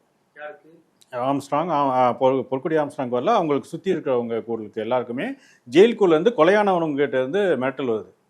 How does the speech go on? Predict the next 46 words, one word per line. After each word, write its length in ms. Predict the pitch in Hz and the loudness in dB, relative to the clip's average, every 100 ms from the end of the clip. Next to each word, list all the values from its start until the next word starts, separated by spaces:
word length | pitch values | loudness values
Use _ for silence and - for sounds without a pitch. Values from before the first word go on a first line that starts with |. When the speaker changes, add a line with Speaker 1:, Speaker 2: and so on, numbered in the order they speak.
| - | 0
Speaker 2:
தலைவர்கிட்ட 380 | 160 190 175 | 2 2 2
போயிட்டு 240 | 143 151 156 | 0 0 -2
சொல்றாங்க, 400 | 147 131 131 123 165 160 139 120 117 | -4 -2 -2 0 2 2 2 0 -2
இந்த 140 | 123 127 | -4 -4
மாதிரி 220 | 139 127 | -2 0
வருது 280 | 123 131 117 | -2 -2 -4
அப்படின்னு. 180 | 131 | -2
அவர் 140 | 190 143 | -2 0
அதுக்கு 240 | 123 113 | 0 -2
எந்த 140 | 120 131 | -2 -2
ஆக்ஷனும் 240 | 123 143 | -4 -6
எடுக்கல. 220 | 123 147 | -8 -6
அப்புறம் 260 | 180 139 117 | -6 -4 -4
பொற்கொடி 240 | 160 160 | -6 -2
ஆம்ஸ்ட்ராங் 420 | 147 139 123 127 127 | -4 -4 -6 -10 -6
தான் 120 | 147 | -6
நேரா 180 | 127 131 | -4 -4
போயிட்டு 240 | 123 120 | -4 -6
கமிஷனர் 380 | 117 120 127 127 | -8 -10 -8 -6
போய் 120 | 117 | -4
பார்த்து 220 | 107 107 | -4 -4
அதுக்கு 200 | 131 113 | -4 -6
மனு 220 | 110 123 | -6 -6
கொடுத்து 280 | 131 117 214 | -6 -6 -6
கிட்டத்தட்ட 440 | 233 160 156 185 - | -6 -10 -6 -6 -4
அந்த 20 | |
பூந்தமல்லி 300 | 185 190 175 - | -6 -4 -4 -6
சிறைச்சாலையே 400 | 165 175 170 170 | -6 -2 -2 -2
மூடிட்டாங்க. 440 | 147 139 117 104 _ _ _ _ | -4 -8 -10 -14 _ _ _ _
அங்க 160 | - 123 | -10 -4
நிறைய 180 | 127 135 | -2 0
தப்பு 240 | 131 123 | -2 -4
நடக்குதுன்னு. 220 | 123 147 | -6 -6
அப்புறம் 420 | 220 190 - 175 180 | -4 -4 0 0 2
தான் 260 | 214 202 | 2 2
அங்க 160 | 147 147 | 2 0
இருக்கிற 340 | 143 175 170 | -2 -2 -2
கைதிகள் 440 | 131 151 156 135 123 | -2 -2 -2 -2 -2
எல்லாத்தையுமே, 440 | 127 127 139 202 _ _ _ | -4 -8 -12 -14 _ _ _
ஆம்ஸ்ட்ராங்கனை 420 | 139 143 147 135 | -8 -6 -6 -6
கொலை 160 | 120 131 | -2 -4
சம்பந்தமான 500 | 135 131 123 120 110 | -4 -8 -6 -4 -6
கைதிகள் 520 | 113 123 131 135 113 | -4 -4 -2 -2 -4
எல்லாத்தையுமே 260 | 123 120 165 | -4 -6 -6
புழல் 240 | 147 147 | -2 -2
சிறைக்கு 280 | 139 110 104 | -2 -10 -10